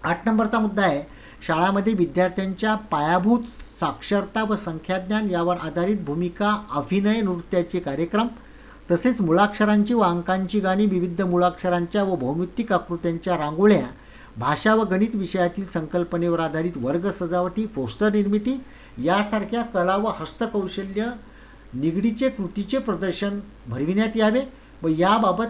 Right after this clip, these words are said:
पालकांमध्ये पायाभूत साक्षरता व संख्याज्ञान यामध्ये कला, हस्तकौशल्याचा समावेश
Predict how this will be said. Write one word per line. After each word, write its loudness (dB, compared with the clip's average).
पालकांमध्ये -4
पायाभूत -4
साक्षरता -6
व -2
संख्याज्ञान -6
यामध्ये -6
कला, -2
हस्तकौशल्याचा -4
समावेश -2